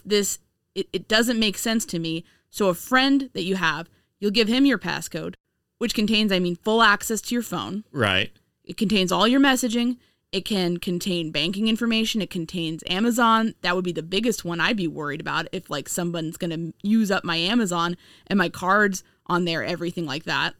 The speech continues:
Speaker 1: So, so you, you let a friend do all that when you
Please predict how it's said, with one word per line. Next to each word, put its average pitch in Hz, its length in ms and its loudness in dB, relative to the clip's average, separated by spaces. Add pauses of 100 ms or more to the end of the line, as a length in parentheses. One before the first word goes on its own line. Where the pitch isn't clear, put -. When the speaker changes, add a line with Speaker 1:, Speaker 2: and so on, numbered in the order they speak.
(680)
Speaker 1:
So, - 320 2
so - 180 -2
you, 208 360 0 (200)
you 214 220 4
let 269 160 6
a 214 60 4
friend 294 480 4
do 185 180 0
all 170 220 -2
that 143 300 -4 (640)
when 185 200 -2
you 175 320 -2